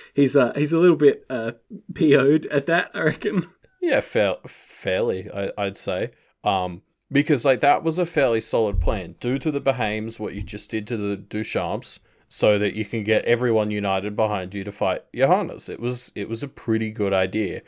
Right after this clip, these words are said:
Speaker 1: Yeah.
Speaker 2: And, I mean, Blake's argument here is basically, that's still kind of happening. Um, and it is. It's just now Alistair's the one calling the shots, so
Speaker 1: Yeah.
Speaker 2: it's not really happening. <laughs>
Speaker 1: Yeah, exactly. It's a slight difference, but enough to make a,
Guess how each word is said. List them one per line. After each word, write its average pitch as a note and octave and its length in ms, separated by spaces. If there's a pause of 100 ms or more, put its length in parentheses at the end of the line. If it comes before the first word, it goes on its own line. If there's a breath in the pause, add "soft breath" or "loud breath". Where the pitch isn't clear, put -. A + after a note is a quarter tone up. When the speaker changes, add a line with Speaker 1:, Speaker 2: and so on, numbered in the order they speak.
(280 loud breath)
Speaker 1:
Yeah. A#2+ 180
Speaker 2:
And, B2 160
I A#2+ 40
mean, B2 200
Blake's B2+ 560
argument A#2 480
here G#2+ 140
is G2+ 120
basically, G2+ 540 (260 soft breath)
that's A#3+ 220
still E3+ 400
kind C#3+ 340
of B2+ 100
happening. A2+ 480 (220)
Um, G#2 420
and B2+ 160
it C3 80
is. G2+ 420
It's A2 180
just - 280
now G#2 380
Alistair's G#2+ 480
the - 80
one G#2 220
calling F#2+ 360
the F2+ 60
shots, - 580
so G3 280
Speaker 1:
Yeah. B2 360
Speaker 2:
it's A2 220
not B2 240
really E2+ 320
happening. - 460 (100)
<laughs> - 100
Speaker 1:
Yeah, D3 180
exactly. A#2 760
It's C#3+ 240
a D3+ 100
slight E3 560
difference, B2+ 460
but B2+ 160
enough A#2 280
to C3 100
make A2 280
a, G2+ 300